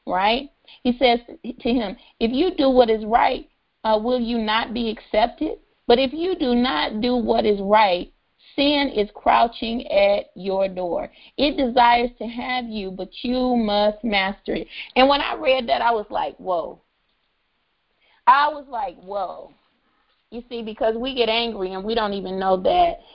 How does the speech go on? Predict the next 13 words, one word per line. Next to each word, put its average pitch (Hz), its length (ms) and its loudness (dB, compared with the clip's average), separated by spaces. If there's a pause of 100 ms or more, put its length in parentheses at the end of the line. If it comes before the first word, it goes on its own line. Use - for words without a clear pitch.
(100)
we 208 180 0
open 214 400 6
the 185 80 -2
door 190 340 -2
to 196 160 -14 (140)
sin. 190 440 -4 (380)
It's 233 160 4
knocking 254 500 -2
at 240 200 -6
your 233 100 -14
door. 240 500 -2 (360)
Every 285 440 -2
time 233 640 -8